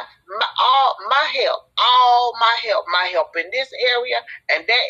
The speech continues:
area and this area, all the areas. He said he will keep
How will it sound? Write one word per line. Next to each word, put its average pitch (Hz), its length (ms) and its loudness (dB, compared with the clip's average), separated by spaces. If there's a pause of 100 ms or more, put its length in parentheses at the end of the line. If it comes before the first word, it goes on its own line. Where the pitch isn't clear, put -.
(140)
area 208 180 0 (120)
and 170 160 -6
this 214 260 -4
area, 143 260 -2 (440)
all 233 520 2
the - 120 -4 (100)
areas. 165 480 -4 (300)
He 240 160 -10
said 220 260 -2
he 220 200 -6
will 220 160 -4
keep - 200 -8